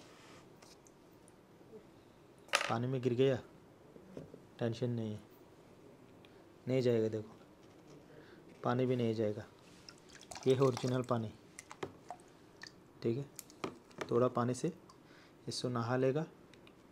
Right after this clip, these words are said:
फिर दोबारा check करेगा। इसमें calendar है,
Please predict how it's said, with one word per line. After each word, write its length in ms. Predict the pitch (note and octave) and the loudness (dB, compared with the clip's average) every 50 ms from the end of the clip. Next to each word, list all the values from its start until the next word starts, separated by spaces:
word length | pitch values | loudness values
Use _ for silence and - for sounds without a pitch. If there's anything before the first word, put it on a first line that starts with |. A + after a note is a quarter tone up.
| - - - - - - - - - - - | -20 -20 -20 -20 -20 -20 -20 -20 -20 -8 -2
फिर 120 | - B2 A#2 | 0 2 2
दोबारा 300 | A2+ A#2 A2+ A#2+ A#2+ A#2 | 4 4 6 6 4 4
check 180 | - B2 - | 2 -2 -4
करेगा। 300 | - A2+ A2 G#2+ G#2 G#2+ - - - - - - - - - - - - - - - - - - - - - - - - - - - | -2 0 0 0 0 -2 -6 -12 -18 -20 -20 -20 -20 -20 -20 -20 -20 -18 -18 -20 -20 -20 -20 -20 -20 -20 -20 -20 -20 -20 -20 -18 -16
इसमें 260 | - - - B2+ B2 B2 | -10 0 2 2 4 8
calendar 420 | - A#2+ A#2 A#2 A#2+ A#2+ B2 A#2+ | 8 8 8 8 8 6 6 6
है, 200 | A#2 A#2+ C3 C#3 | 6 4 2 2